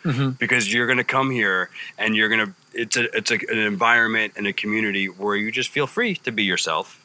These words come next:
Speaker 1: Yep.
Speaker 2: and, and find your best self." And then all of a sudden, at the end of the summer, you're like, "Wait, who I used to be is not who I wanna be." And you all of a
Speaker 1: Mm-hmm.
Speaker 2: sudden go, "No, oh, wait," you know, and I love seeing that when they, they change tra-, trajectories, and all of a
Speaker 1: Right.
Speaker 2: sudden they're like, "Oh, you know, I used to be a marketing major,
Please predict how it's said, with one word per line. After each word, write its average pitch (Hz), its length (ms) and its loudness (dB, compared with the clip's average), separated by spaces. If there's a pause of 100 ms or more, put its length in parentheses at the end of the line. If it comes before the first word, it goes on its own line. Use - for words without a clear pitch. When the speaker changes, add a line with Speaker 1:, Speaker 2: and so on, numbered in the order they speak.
(180)
Speaker 1:
Yep. 131 100 -2
Speaker 2:
and, 107 200 0
and 107 180 -2
find 131 260 4
your 117 100 0
best 92 260 0
self." 82 320 -2 (320)
And 117 100 2
then 123 80 4
all 135 220 2
of 135 40 -2
a - 40 -
sudden, 139 160 2
at - 20 -2
the 127 80 0
end 123 80 2
of 120 60 0
the 107 80 -4
summer, 143 260 0
you're 113 140 2
like, 107 180 -2
"Wait, 123 380 2
who 147 120 -2
I 151 80 4
used 123 360 0
to 104 80 0
be 98 420 -2 (540)
is 123 160 0
not 175 160 4
who 190 80 2
I 170 80 4
wanna 151 240 2
be." 214 300 0 (380)
And 123 200 4
you 135 80 4
all 139 120 6
of - 20 2
a 139 40 2
Speaker 1:
Mm-hmm. 135 60 2
Speaker 2:
sudden 135 180 2
go, 127 160 4
"No, 127 140 0
oh, 175 140 2
wait," 220 280 2
you 113 120 2
know, 120 180 4
and 135 180 4
I 135 80 6
love 135 340 4
seeing 120 360 2
that 107 340 0
when 107 160 -2
they, 98 140 2
they 104 220 -2
change 104 440 0
tra-, - 220 -6 (180)
trajectories, 95 720 -2
and 87 140 -4
all 107 120 2
of 104 60 0
a - 40 4
Speaker 1:
Right. - 80 2
Speaker 2:
sudden 98 240 2
they're 98 140 2
like, 92 220 2
"Oh, 127 120 2
you 110 140 0
know, 107 80 2
I 104 60 4
used 113 200 0
to 113 80 -2
be 110 100 2
a 104 60 2
marketing 98 400 -2
major, 87 320 -4